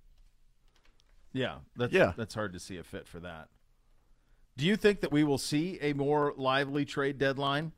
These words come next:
Speaker 1: than this year? We've already seen McCaffrey dealt.
Speaker 2: We've seen some deals. It, you always want to g-, you always want to see, you know, those things, um,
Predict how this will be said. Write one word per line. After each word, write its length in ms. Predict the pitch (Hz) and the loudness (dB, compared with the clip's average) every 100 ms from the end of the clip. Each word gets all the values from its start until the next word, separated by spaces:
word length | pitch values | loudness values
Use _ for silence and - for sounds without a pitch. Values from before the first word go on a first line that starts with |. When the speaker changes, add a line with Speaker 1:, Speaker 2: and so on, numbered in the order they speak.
| - - | -18 -10
Speaker 1:
than 280 | 120 143 131 120 | -2 0 0 -4
this 240 | 143 - | -4 -2
year? 160 | 143 170 | -4 -4
We've 180 | 131 | 0
already 220 | 139 160 135 | 2 2 0
seen 220 | 170 160 | -2 -4
McCaffrey 480 | 117 151 190 117 87 | -4 -4 -2 -4 -4
dealt. 200 | 90 131 | -2 0
Speaker 2:
We've 120 | 131 | 2
seen 220 | 131 160 | 2 2
some 180 | 151 151 | 2 6
deals. 420 | 127 131 135 - - | 8 10 8 4 4
It, 160 | 131 | 4
you 160 | 131 135 | 8 10
always 420 | 151 170 151 113 | 12 12 10 8
want 420 | 110 113 120 135 | 6 6 6 4
to 120 | - 120 | 2 2
g-, 160 | 104 - - - - - - _ - - - - _ | 0 -6 -16 -20 -20 -20 -20 _ -20 -20 -20 -20 _
you 160 | 127 127 | 2 6
always 220 | 131 90 | 6 4
want 240 | 98 104 117 | 4 6 6
to 60 | |
see, 480 | 113 127 127 139 135 | 6 0 -2 -4 -8
you 120 | - 120 | -2 2
know, 120 | 120 | 4
those 260 | 123 135 - | 4 2 -2
things, 400 | 135 123 - - _ - - - | -4 -6 -10 -18 _ -20 -14 0
um, 480 | 104 92 87 82 | 2 2 0 -4